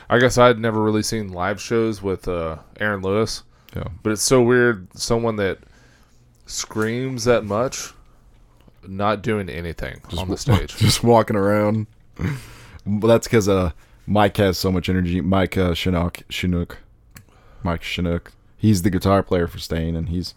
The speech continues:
Speaker 2: so crazy. You just, you just let him do his thing. He's like,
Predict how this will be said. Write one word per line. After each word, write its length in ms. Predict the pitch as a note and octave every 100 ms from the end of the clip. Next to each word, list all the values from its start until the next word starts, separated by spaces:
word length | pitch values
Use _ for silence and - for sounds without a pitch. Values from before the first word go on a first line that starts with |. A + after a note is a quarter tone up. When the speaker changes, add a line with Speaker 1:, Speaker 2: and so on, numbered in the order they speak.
| _
Speaker 2:
so 280 | - A2+ G#2+
crazy. 600 | - B2 A#2+ F2 G2 - - - _ _ _ _ _
You 80 | F2
just, 300 | F#2 E2+ - _ _ -
you 80 | -
just 200 | E2+ F2
let 140 | F2+ F#2+
him 80 |
do 100 | F#2+
his 120 | G#2 G2
thing. 280 | A#2 G#2+ - _ _ _ _ _ _ _ _ _ _ -
He's 140 | G2
like, 200 | F2+ E2+